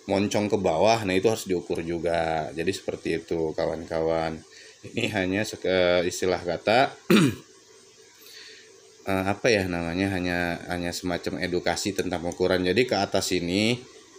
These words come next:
ini adalah panjang atau tinggi batu, dua puluh lima. Ini lebarnya adalah sembilan belas, tuh, sembilan belas.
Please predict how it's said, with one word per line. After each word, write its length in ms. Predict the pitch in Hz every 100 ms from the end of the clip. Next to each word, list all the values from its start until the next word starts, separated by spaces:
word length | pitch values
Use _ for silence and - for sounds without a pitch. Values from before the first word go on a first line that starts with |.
| - - -
ini 160 | 104 120
adalah 320 | 110 98 98
panjang 480 | 95 90 90 113 110
atau 160 | 98 90
tinggi 240 | 92 90 87
batu, 720 | 80 78 92 101 113 120 123 - -
dua 160 | 87
puluh 320 | 85 87 87
lima. 640 | 85 82 98 110 113 113 113 - - - - - - - - - - - - 95
Ini 160 | 104 110
lebarnya 880 | 98 85 82 90 110 113 113 113 85
adalah 800 | 85 85 85 85 82 80 82 82
sembilan 480 | - 85 90 87 85
belas, 640 | 82 92 101 104 107 -
tuh, 560 | - 78 78 78 71 73
sembilan 560 | - 85 82 82 82
belas. 500 | 82 90 101 110 113